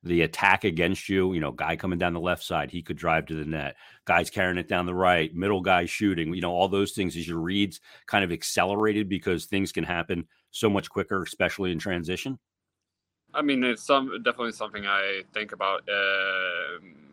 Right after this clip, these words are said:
Speaker 2: when they come in on transitions. Uh, uh, you, you got, always gotta be ready for, uh, they're, they're looking weak side, uh, a lot of ti-, a lot of the time, so you gotta be ready to, to get over, and, uh, and you can't really get too set with,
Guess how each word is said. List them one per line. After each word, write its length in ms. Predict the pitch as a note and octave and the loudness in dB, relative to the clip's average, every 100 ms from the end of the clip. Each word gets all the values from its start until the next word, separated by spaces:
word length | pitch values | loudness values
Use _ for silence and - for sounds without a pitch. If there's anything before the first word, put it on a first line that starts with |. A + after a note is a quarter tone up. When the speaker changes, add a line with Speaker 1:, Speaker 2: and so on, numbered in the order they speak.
| - - G#1+ G2 | -20 -20 -20 -14
Speaker 2:
when 140 | G2+ | -12
they 80 | F#2+ | -10
come 260 | - G#2+ | -8 -6
in 120 | G#2+ G#2 | -6 -4
on 260 | G#2 G2+ | -6 -8
transitions. 760 | F2+ G#2 - G#2 A2 G2+ - G#2 | -14 -14 -8 -8 -8 -12 -8 -4
Uh, 220 | G2+ G2 - - - | -2 -2 -6 -20 -14
uh, 300 | G2 F#2+ E2 D2 | -6 -4 -6 -8
you, 280 | F#2 G#2+ G#2+ | -6 -6 -4
you 140 | A2+ | 2
got, 140 | A#2 C3 | 4 6
always 340 | B2 A#2+ A#2 | 6 6 4
gotta 160 | - A2 | -2 -2
be 140 | G#2 | 0
ready 240 | G#2 G#2+ G#2+ | 2 2 2
for, 360 | G#2+ G#2 G2 | 0 2 2
uh, 120 | F#2+ F#2+ _ _ _ _ - | 0 -4 _ _ _ _ -2
they're, 220 | A#2 G#2 | 0 0
they're 180 | A2+ A#2 | 0 0
looking 320 | A#2 A2 A#2+ | 0 -2 -6
weak 220 | A2+ A2+ - | -4 -6 -4
side, 400 | A2+ A2 A2+ A2 | 2 2 2 -2
uh, 360 | G2+ G2 G2 | -2 -4 -6
a 40 | G2+ | -6
lot 180 | G#2 | -8
of 80 | G2+ | -8
ti-, 80 | A2 - - - G2+ - - - - | -10 -12 -10 -10 -10 -14 -20 -20 -10
a 40 | |
lot 180 | G#2+ G#2+ | -4 -2
of 100 | G#2 | -2
the 80 | G2 | -4
time, 260 | G2+ G#2 | -2 -4
so 140 | G#2 G#2 | -4 -12
you 100 | G2+ | -4
gotta 160 | G2+ | -4
be 120 | G2 G2+ | -4 -4
ready 420 | G2 G2 G#2 G2 | -2 -2 -4 -8
to, 280 | - G#2 G2+ _ _ | -6 -6 -6 _ _
to 100 | - | -10
get 120 | G#2 | -4
over, 440 | G#2 G#2 G#2 G#2+ G#2+ | 0 0 2 4 4
and, 200 | G2+ F#2+ | 2 -6
uh, 260 | F#2+ F#2+ - _ _ _ _ _ _ - | -8 -8 -12 _ _ _ _ _ _ -4
and 220 | A#2 A#2 | -2 -2
you 120 | A#2 | -6
can't 240 | - B2+ | -6 -4
really 340 | A#2+ A#2+ A#2 A2+ | -2 0 -2 -2
get 240 | A2+ G#2+ - - - | -2 -4 -6 -20 -8
too 200 | - C3+ | -4 -2
set 320 | - C3+ C#3+ _ | 2 2 2 _
with, 180 | A2+ A2 | -10 -10